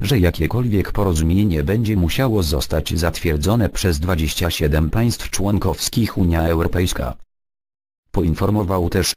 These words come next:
że temat pojawi się na szczycie Unia Europejska w dniach dziesięć i jedenaście grudnia, na którym przywódcy zajmą stanowisko w sprawie ostatnich wydarzeń dotyczących Brexitu i ewentualnej przyszłej umowy z Wielką Brytanią.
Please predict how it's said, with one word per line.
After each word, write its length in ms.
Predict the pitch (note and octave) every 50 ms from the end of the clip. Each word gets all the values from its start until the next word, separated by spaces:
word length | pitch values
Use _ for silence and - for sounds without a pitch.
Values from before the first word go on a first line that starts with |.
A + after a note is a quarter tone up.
| - _ -
że 180 | F2 D#2+ F#2 D#2+
temat 320 | - A#2 - F2 F2 -
pojawi 460 | - E2 D#2+ E2 F2+ G2 G2+ G#2+ G2
się 140 | - - G2
na 140 | F#2 G2+ G#2+
szczycie 420 | - - - A2+ - - - E2
Unia 300 | F2+ F#2 F2 E2 E2 E2 D#2+
Europejska 640 | E2 E2+ E2 E2+ E2+ - F2+ F#2 F2+ - G2 F2+ D2+
w 80 | D#2+
dniach 420 | D#2+ F#2 G#2+ G#2 F#2 F#2 F#2 - -
dziesięć 460 | E2 E2 G#2 G2+ - G#2 F2+ D#2 - G2
i 60 | G2
jedenaście 600 | F2 D#2 F2 F2+ A2 C3 B2+ - - - F2 D#2
grudnia, 540 | F#2 G2+ G#2 F#2+ D#2 E2+ D#2+ D#2+ D2 D2 D2 - - - -
na 140 | F2 F2+ E2+
którym 360 | - - A2+ G2+ E2+ D#2+ D2+
przywódcy 640 | - - F#2 F2 G#2 A2+ - - - - - - F2
zajmą 420 | D#2+ F#2+ F#2+ F#2+ G#2+ F2 D#2 D#2+ F2
stanowisko 680 | - - F2+ D#2 C#2+ D2 G2 C#3 C3+ - - B2 A2+
w 140 | - - -
sprawie 420 | - - G2 G2+ E2+ D2+ E2+ E2+
ostatnich 520 | F2 D#2+ - - C3+ C3+ - A2+ F#2+ F2+ E2
wydarzeń 560 | G2+ G#2 G#2+ A#2+ A#2 F2 C#2+ F2 E2+ E2 E2
dotyczących 680 | E2 E2 - D#2+ D2+ - E2 D2+ D2+ - - E2+ D#2 D2
Brexitu 680 | C#2+ D2+ E2+ - - - - - - G#2+ - G#2+ G#2+
i 200 | G2+ G2+ G2+ -
ewentualnej 720 | - G#2 G2+ A2 G#2+ G2+ A2 A#2+ A#2+ B2+ B2 A#2 G2+ F2+ -
przyszłej 540 | - - D#3+ D3+ - - A#2 F#2 E2+ F2
umowy 400 | F2 E2+ F#2 A2+ A#2 G2 G2+ G2+
z 120 | E2+ C#2+ D#2
Wielką 380 | E2 D2+ C2 - - D#2+ C#2
Brytanią. 600 | C2 C2 D2+ - - - G2+ F#2 D2 C2 B1+ A#1+